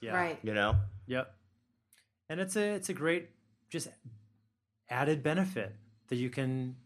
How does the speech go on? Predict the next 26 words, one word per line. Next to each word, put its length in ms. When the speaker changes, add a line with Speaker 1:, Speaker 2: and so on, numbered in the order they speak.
Speaker 1:
start 300
charging. 460
You 80
know, 80
these 200
are 60
the 80
kind 260
of 120
things 320
that 120
really 200
put 220
you 120
in 80
the 60
driver's 400
seat 200
as 120
the 140
expert, 580
less 260
so 260
as 260
just 300
a, 220